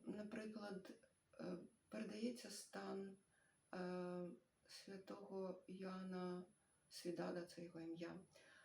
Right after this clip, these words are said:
е, коли, е, він, е, переживає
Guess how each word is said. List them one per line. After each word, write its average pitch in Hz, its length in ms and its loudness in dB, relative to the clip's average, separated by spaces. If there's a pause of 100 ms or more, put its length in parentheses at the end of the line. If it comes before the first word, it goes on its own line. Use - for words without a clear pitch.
(240)
е, 180 320 4 (480)
коли, 196 640 2 (320)
е, 170 240 0 (360)
він, 190 500 4 (680)
е, 170 240 2 (200)
переживає 190 640 0